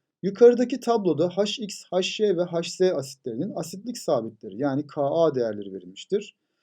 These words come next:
Bu asitlerin aynı sıcaklıkta eşit derişimli sulu çözeltileri ile ilgili. Arkadaşlar derişimleri eşitse K A bir asidin asitlik sabitini ifade eder. Yani ne kadar oranda iyonlaştığıyla alakalıdır.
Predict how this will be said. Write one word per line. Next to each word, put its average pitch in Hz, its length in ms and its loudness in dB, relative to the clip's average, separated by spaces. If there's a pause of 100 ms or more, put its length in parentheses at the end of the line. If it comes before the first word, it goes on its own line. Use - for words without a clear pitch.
(240)
Bu 233 220 6
asitlerin 233 560 2
aynı 233 300 2
sıcaklıkta 170 800 0
eşit - 380 -4
derişimli 170 460 -2
sulu 180 300 -4
çözeltileri 165 720 0
ile 160 140 0
ilgili. 143 460 -2 (760)
Arkadaşlar 147 680 0
derişimleri 180 600 2
eşitse 165 720 -4 (200)
K - 140 0
A 208 460 4 (220)
bir 170 300 -4
asidin 127 400 -8
asitlik 175 440 -12
sabitini 104 600 -6
ifade 151 340 -2
eder. 156 300 -2
Yani 120 240 -6
ne 175 100 -4
kadar 165 300 0
oranda 135 460 0
iyonlaştığıyla 127 840 -2
alakalıdır. 151 720 -6